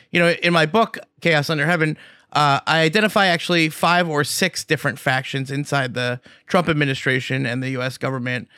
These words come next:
uh, on China when President Trump came into office quite unexpectedly, uh, in, uh, twenty seventeen. And, yeah, you mentioned some of them, but let me just lay them out really quickly for you 'cause I think it's really important, right? You had,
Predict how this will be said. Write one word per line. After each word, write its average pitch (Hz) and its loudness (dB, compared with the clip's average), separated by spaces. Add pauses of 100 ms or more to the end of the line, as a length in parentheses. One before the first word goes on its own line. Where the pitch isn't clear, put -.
(360)
uh, 131 0
on 165 2
China 170 2
when 131 -2
President 135 -2
Trump 131 -2
came 127 -2
into 123 -6
office 131 -2
quite 131 -2
unexpectedly, 127 -4 (440)
uh, 123 -2
in, 127 -6 (100)
uh, 117 -6
twenty 123 -8
seventeen. 127 -2
And, 120 -6 (280)
yeah, 143 2
you 175 0
mentioned 208 2
some 208 2
of 175 -2
them, 143 4
but 143 0
let 147 0
me 151 0
just 139 -6
lay 139 0
them 139 -4
out 127 -4
really 139 -4
quickly 151 -2
for 131 -10
you 123 -8
'cause 139 -16
I 123 -8
think 127 -12
it's 127 -16
really 117 -10
important, 139 -4
right? 127 -8
You 135 -10
had, 202 0